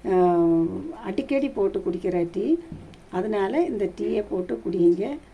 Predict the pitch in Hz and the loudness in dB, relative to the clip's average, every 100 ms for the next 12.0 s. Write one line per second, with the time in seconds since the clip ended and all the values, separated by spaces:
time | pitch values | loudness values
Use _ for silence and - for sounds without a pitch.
0 | - - - - 165 202 - 254 269 180 | -20 -20 -18 -10 -8 -8 -10 -6 -2 0
1 | 175 170 170 180 175 185 175 175 208 175 | 2 0 0 -4 0 0 0 -4 -6 -2
2 | 165 170 170 - 196 196 180 180 175 170 | 0 0 -2 -4 -4 -2 -2 -2 -2 -4
3 | 208 208 208 185 190 185 185 180 180 196 | -2 -4 -2 -6 -6 -6 -6 -6 -6 -6
4 | 180 180 202 185 202 226 262 - - - | -4 -4 -2 -2 -2 -2 -4 -10 -20 -20
5 | - 185 220 - 180 196 180 170 185 254 | -4 -2 -2 -4 -6 -2 0 2 2 -2
6 | 311 - - - - 208 190 190 196 185 | -4 -6 -20 -16 -4 0 2 2 2 2
7 | 180 - 180 190 190 180 185 190 190 - | -2 -4 -4 -2 2 2 2 0 -4 -4
8 | 180 190 339 - - - - 190 196 180 | -6 -6 -6 -8 -20 -20 -10 0 4 6
9 | 170 175 190 175 165 185 180 185 170 160 | 4 4 2 0 0 0 0 0 0 0
10 | 165 285 339 - - - - - 180 185 | 0 0 0 -4 -20 -20 -14 -2 2 2
11 | 214 196 180 175 185 - - 180 180 330 | 2 0 2 0 -4 -8 -6 -6 -2 -2